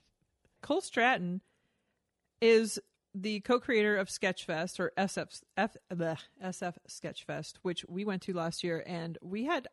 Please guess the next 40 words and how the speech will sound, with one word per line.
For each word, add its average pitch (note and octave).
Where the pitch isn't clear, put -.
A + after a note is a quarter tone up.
I C#4
had C4
such -
a D#4+
great C4
time. G#3
I G#3
wish G#3
we C#4
were A#3+
going F#3
this F3
year. E3+
I D3+
wish G#3+
it C4+
was B3
something G#3+
we F#3+
could F3
do -
every D3+
year. C3+
It C#3+
was E3
such -
a, G#3+
it's A3
such F4+
a, C4
um, E3+
it's -
a C#4+
well-planned A3
thing. G3+
I F3+
don't G#3
know A3+
how G3
they G#3